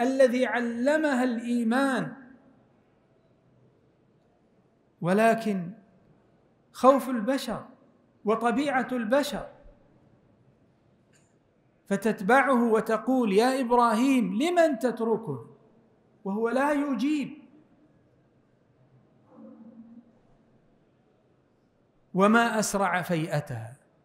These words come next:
وإذا بها تقول وتعلم أن الخليل لا يفعل شيئاً إلا بتوجيه من ربه، فقالت له: "آه، الله أمرك بهذا؟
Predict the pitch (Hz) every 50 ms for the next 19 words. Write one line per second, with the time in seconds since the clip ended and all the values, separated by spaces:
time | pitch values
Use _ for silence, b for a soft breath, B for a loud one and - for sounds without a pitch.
0 | _ _ _ _ _ _ _ _ _ _ _ _ _ _ _ _ _ _ _ -
1 | 170 185 196 185 180 190 185 175 165 190 180 165 170 170 170 151 - 170 151 -
2 | - 175 196 220 233 233 220 202 165 147 - - - - - - - - _ _
3 | _ _ _ _ _ - 160 151 - 220 247 240 262 262 269 269 262 247 226 208
4 | 175 - - - - - - - - - - 214 220 214 202 196 190 165 - -
5 | 190 196 202 233 254 254 240 233 220 208 214 220 247 262 269 254 240 233 254 240
6 | - 240 220 196 220 226 208 196 185 - 240 262 254 240 240 233 226 226 220 196
7 | 196 - - - 302 330 311 302 285 277 262 254 247 226 220 196 180 - - -
8 | - - - _ _ _ _ _ _ _ _ _ _ _ - 160 180 - 208 196
9 | 190 175 156 196 240 277 294 247 240 233 214 185 185 170 160 156 180 208 220 202
10 | 180 170 147 135 - - _ _ _ _ _ _ _ _ _ _ _ _ _ _
11 | _ _ _ _ _ _ _ _ _ _ _ _ _ _ _ - 170 170 170 -
12 | 196 196 190 185 170 - - 156 151 175 185 170 170 147 131 - _ _ _ _
13 | _ _ _ _ _ _ _ - - 208 233 247 262 262 262 262 262 262 254 240
14 | 233 226 226 226 226 220 208 180 170 180 - 175 175 175 170 165 156 151 147 -
15 | - 147 131 127 131 123 131 131 127 127 131 160 185